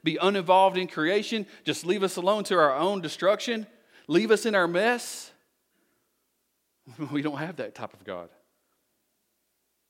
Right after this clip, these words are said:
In, in so many ways, God has shown us that He wants to be involved. He wants a relationship with us, and He wants to love us. And He loved us so much that He wanted to keep us from perishing. He wanted to keep us from perishing.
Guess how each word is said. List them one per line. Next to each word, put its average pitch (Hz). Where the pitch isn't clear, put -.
In, 151
in 160
so 208
many 208
ways, 156
God 160
has 139
shown 185
us 151
that 131
He 143
wants 156
to 151
be 143
involved. 131
He 185
wants 180
a 147
relationship 131
with 113
us, 101
and 131
He 156
wants 160
to 131
love 123
us. 107
And 123
He 131
loved 180
us 156
so 190
much 175
that 131
He 180
wanted 190
to 170
keep 185
us 160
from 131
perishing. 143
He 120
wanted 139
to 135
keep 143
us 120
from 113
perishing. 92